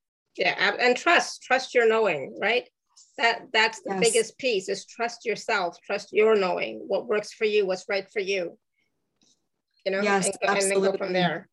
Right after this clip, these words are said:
Speaker 1: Um, I was just seeing if there was anything else that was coming through for,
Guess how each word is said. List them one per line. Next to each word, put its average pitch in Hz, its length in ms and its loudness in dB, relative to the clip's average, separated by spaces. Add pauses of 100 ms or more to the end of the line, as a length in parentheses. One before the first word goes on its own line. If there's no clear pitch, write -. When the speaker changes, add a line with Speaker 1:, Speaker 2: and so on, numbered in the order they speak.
(460)
Speaker 1:
Um, 202 800 0 (1000)
I 220 60 -6
was 214 80 -8
just 214 160 -8
seeing 208 180 -4
if 196 120 -4
there 208 100 0
was 202 100 -2
anything 220 380 4
else 202 200 0
that 202 120 -2
was 196 120 -4
coming 202 300 -4
through 202 200 0
for, - 480 -2